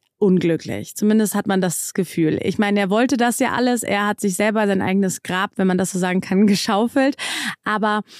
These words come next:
glaubst du, dass Harry jetzt tatsächlich auf eine echte Versöhnung hofft mit seiner Familie innen drin, dass ihm das ganz wichtig ist? Oder ist es dann doch nur Strategie, wie man es ja auch immer Meghan vorwirft?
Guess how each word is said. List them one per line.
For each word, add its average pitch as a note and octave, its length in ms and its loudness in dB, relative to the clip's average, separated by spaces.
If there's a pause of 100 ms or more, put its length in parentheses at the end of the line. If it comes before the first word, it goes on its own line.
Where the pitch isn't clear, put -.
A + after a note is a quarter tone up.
(180)
glaubst B3 320 -2
du, D4 60 2
dass A#3 200 -2
Harry B3+ 240 2
jetzt A#3+ 160 0
tatsächlich A3+ 580 -2
auf G#3+ 80 0
eine A3+ 140 2
echte A3 400 -2
Versöhnung G#3 1040 2
hofft A3+ 380 -2
mit B3+ 120 2
seiner A#3+ 200 0
Familie A#3+ 440 4
innen A#3+ 340 4
drin, A#3+ 240 2
dass A3+ 160 0
ihm A3+ 100 4
das G#3+ 160 0
ganz G#3 200 0
wichtig A#3 340 -2
ist? - 260 -2
Oder G3+ 380 0 (320)
ist G#3+ 160 2
es A#3+ 120 2
dann G#3 160 4
doch F#3+ 180 2
nur G3 140 4
Strategie, F3 800 0 (100)
wie F#3 180 0
man F#3 140 4
es - 80 -2
ja G3+ 100 -2
auch F#3 80 -4
immer F#3 200 0
Meghan F3 440 2
vorwirft? C#3+ 840 -4